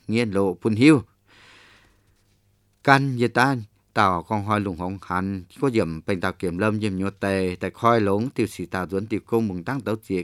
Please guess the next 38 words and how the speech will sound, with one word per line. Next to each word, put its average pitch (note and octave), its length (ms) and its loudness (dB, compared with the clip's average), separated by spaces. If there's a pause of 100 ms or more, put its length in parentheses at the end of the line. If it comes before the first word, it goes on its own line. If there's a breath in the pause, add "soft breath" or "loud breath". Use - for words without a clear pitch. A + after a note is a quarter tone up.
(120)
kềm, G2 320 0
chiếm A2+ 240 -6
sụt - 200 -8
xuân G2+ 200 -4
húng F#2 260 -4
buôn A2+ 140 -2
xuống G#2 260 -4
miền, G2+ 160 0 (200)
màn G2 280 0
ê A#2 140 -2
can A2+ 220 0
nhiên A2+ 180 0
tiểu F#2+ 140 -2
sĩ E2+ 180 -8
tàu F2+ 220 -10
khuyên G#2+ 240 -2
tề, G#2+ 340 2 (160)
diêm A2+ 180 -2
nải F2+ 240 -6
bé A2+ 200 -6
xích, C3 280 -4 (440 loud breath)
can C3+ 180 4
có E3 80 0
nhuận A2 280 0
thông A#2+ 220 0
phiến G#2+ 340 0
tu D3+ 120 -2
hình G2+ 360 0
búa, F#2+ 260 2 (140)
duấn G2+ 220 -2
siêu D#3+ 180 0
mảng F#2+ 180 -2
kềm, A#2 440 4
bùng F#2+ 160 -6
tăng C#3 160 -4
tấu A2 180 -4
chìa F#2 200 -4
kềm, G2 380 -2